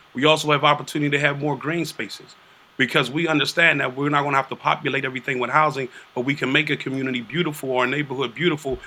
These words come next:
by just making sure that we have adequate green space so that some of those vacant lots can turn into something that people can sit down, talk, congregate, and be able to be around each other.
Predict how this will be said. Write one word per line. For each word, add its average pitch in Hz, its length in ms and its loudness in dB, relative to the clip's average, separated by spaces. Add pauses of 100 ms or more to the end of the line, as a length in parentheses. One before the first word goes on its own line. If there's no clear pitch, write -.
(180)
by 127 100 4
just 151 300 -6
making 147 180 -2
sure 143 180 0
that 139 140 0
we 139 120 -2
have 135 200 0
adequate 135 380 2
green 156 260 0
space 131 340 0 (260)
so 135 180 2
that 131 180 6
some 160 220 -2
of 147 80 0
those 143 140 -2
vacant 151 320 4
lots 147 280 6
can - 160 -6
turn 151 240 2
into 143 180 0
something 147 340 -2
that 127 140 -2
people 147 200 -10
can 139 120 -6
sit 156 180 -4
down, 139 220 4
talk, 135 320 2 (240)
congregate, 135 540 2
and 120 100 0
be 135 100 0
able 135 120 0
to 127 60 -4
be 131 140 2
around 147 340 2
each 135 160 -6
other. 113 160 -4